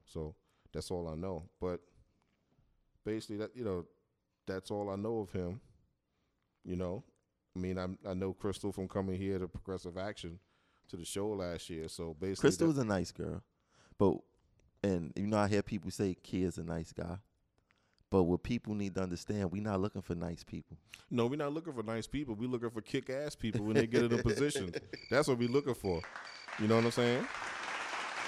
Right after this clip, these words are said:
Speaker 1: So my thing is with all these people, it's like, listen, y'all signing off on stuff that's putting stuff in the contract that's taking money out of members' pockets. I'm like, yo, what the fuck is this about? You know what I'm saying?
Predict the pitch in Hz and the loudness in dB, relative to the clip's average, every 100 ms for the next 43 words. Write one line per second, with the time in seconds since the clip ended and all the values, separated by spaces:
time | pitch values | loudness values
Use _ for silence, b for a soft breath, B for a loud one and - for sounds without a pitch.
0 | - - - - - - - - 139 131 | -4 -4 -4 -4 -4 -4 2 10 10 10
1 | 143 - 151 143 135 135 135 135 135 123 | 8 8 8 8 8 8 8 8 6 4
2 | 160 160 131 123 135 127 135 143 113 95 | 4 4 4 4 6 6 6 4 4 0
3 | - - - - 110 135 151 - 147 139 | -2 -6 -6 0 6 6 6 4 4 4
4 | 135 139 135 131 123 - 131 120 131 120 | 4 4 4 0 0 2 2 2 2 2
5 | 117 - 117 - 147 127 - 127 123 113 | 0 -6 0 6 6 4 0 0 0 -4
6 | - 135 143 135 113 104 - b b - | -2 -2 0 0 0 0 -4 b b -4
7 | 104 - 131 113 110 123 120 113 110 113 | 0 4 4 4 0 0 0 0 0 0
8 | 113 98 - 123 160 92 87 113 117 110 | 2 0 0 0 0 -2 -2 -2 0 0
9 | 127 104 80 - b b 123 - 131 139 | 2 2 0 -6 b b 2 2 -2 0
10 | 131 117 120 - 104 87 71 67 107 107 | 0 0 -2 -2 -2 -2 -2 -2 -4 -2
11 | 113 110 | 0 0